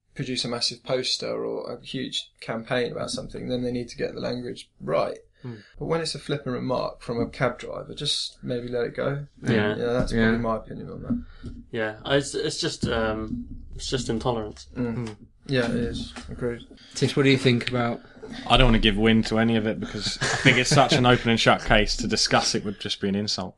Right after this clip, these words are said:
Speaker 2: Oh, sorry.
Speaker 4: to
Speaker 2: Oh, shouldn't
Speaker 3: Fair
Speaker 2: have
Speaker 3: enough.
Speaker 2: done that.
Speaker 4: intelligence.
Speaker 3: Right, we'll cut it all out then.
Speaker 2: <laughs>
Speaker 1: What,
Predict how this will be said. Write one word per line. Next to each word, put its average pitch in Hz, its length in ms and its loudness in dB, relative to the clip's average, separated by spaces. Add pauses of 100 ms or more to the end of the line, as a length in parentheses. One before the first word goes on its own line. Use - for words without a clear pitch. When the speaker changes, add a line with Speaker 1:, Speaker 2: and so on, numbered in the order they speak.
Speaker 2:
Oh, 117 160 -2
sorry. 123 260 -12
Speaker 4:
to 113 120 0
Speaker 2:
Oh, 123 360 -2
shouldn't 127 200 -4
Speaker 3:
Fair 117 80 6
Speaker 2:
have 131 100 8
Speaker 3:
enough. - 220 8
Speaker 2:
done 113 80 8
that. 110 160 4
Speaker 4:
intelligence. 117 420 2
Speaker 3:
Right, 156 160 -4
we'll 139 100 4
cut 135 220 8
it 117 60 6
all 120 80 6
out 127 160 6
then. 143 1700 4
Speaker 2:
<laughs> - 40 -14 (1000)
Speaker 1:
What, 165 200 6